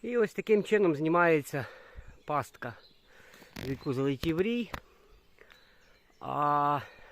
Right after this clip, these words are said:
зверху ще де-не-де лишаються бджоли, але вони зараз попробують за-, не попробують, вони вниз зайдуть в саму пастку і трошки стемніє.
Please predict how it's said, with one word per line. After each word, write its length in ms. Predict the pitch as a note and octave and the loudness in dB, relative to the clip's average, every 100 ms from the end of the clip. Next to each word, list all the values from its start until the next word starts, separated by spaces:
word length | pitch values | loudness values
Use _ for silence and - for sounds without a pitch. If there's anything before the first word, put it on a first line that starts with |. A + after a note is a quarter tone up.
| - | -20
зверху 540 | C#3 C3 F#3 E3+ - D3 | -10 2 6 6 2 -8
ще 360 | - E3+ D#3 | -2 2 2
де-не-де 580 | B2 D3+ D3 C3+ D3 C3+ | 2 0 0 0 0 0
лишаються 720 | B2+ C3 - C#3+ B2+ C3 - | 0 -6 -6 -4 -4 -6 -8
бджоли, 400 | C#3+ C#3 G3 G3+ | -8 -2 0 0
але 120 | E3+ C#3+ | 0 -2
вони 240 | C#3+ C#3+ | -2 -4
зараз 460 | B2 C3 A#2+ - - _ - _ _ - - - - _ _ _ _ _ _ _ _ | -4 -6 -6 -10 -20 _ -20 _ _ -20 -20 -20 -20 _ _ _ _ _ _ _ _
попробують 580 | C#3 C3+ C#3+ B2 B2 A#2 | -16 -8 -6 -4 -4 -4
за-, 180 | C3+ B2 | -6 -4
не 160 | C3+ | -2
попробують, 640 | D3 C3+ G3 E3+ C3 A#2+ - | 0 2 2 4 4 2 0
вони 320 | B2+ C#3 A2 - - | 0 0 -2 -8 -16
вниз 300 | A#2 C#3+ D3+ | -2 4 4
зайдуть 760 | G#2+ A2+ B2 A2+ D3 - - - - - - - - - - - | 4 0 0 2 0 -2 -8 -12 -14 -20 -20 -20 -20 -20 -20 -16
в 340 | - A2+ C#3+ A#2+ - - - - - - - | -10 -2 0 -2 -6 -18 -18 -16 -16 -18 -20
саму 340 | - - D3+ E3+ | -16 -4 -2 0
пастку 540 | G#3 G#3 - - F#3+ | 2 2 2 -6 -4
і 180 | A#3 A3+ | -2 -4
трошки 360 | E3+ F#3+ - D#3+ | -2 -4 -4 -6
стемніє. 640 | - D#3+ F3 F#3 D3 A#2+ | -2 4 6 6 4 -2